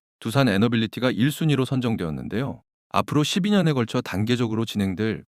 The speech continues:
고리 일 호기 해체 사업입니다. 여기서 두산이 해체 기술력을 제대로 보여준다면 이후 후속 입찰에서도 우위를 점할 수 있다는 평가가 나옵니다.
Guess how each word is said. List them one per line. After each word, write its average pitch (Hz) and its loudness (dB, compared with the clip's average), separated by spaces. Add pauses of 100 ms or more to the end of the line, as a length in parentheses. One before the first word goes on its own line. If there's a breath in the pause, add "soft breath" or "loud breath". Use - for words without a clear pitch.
(220)
고리 131 4
일 120 6
호기 127 2
해체 190 0
사업입니다. 87 -2 (280)
여기서 139 4
두산이 156 4
해체 196 0
기술력을 160 4
제대로 131 4
보여준다면 95 0 (360 soft breath)
이후 123 2
후속 190 4
입찰에서도 135 2
우위를 147 8
점할 147 4
수 127 0
있다는 117 4
평가가 127 0
나옵니다. 69 0